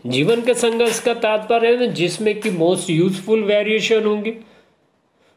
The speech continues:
जिसमें variation होंगे, वही उस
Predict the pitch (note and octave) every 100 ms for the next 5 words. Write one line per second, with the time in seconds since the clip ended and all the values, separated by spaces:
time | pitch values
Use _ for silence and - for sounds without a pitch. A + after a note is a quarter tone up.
0 | _ _ B2+ C#3 D#3 G#3+ G3 G3+ G#3+ G#3+
1 | A3+ G#3+ G#3+ G#3 F#3 - - - - A#2
2 | D3 D#3+ G3+ G3 F#3+ -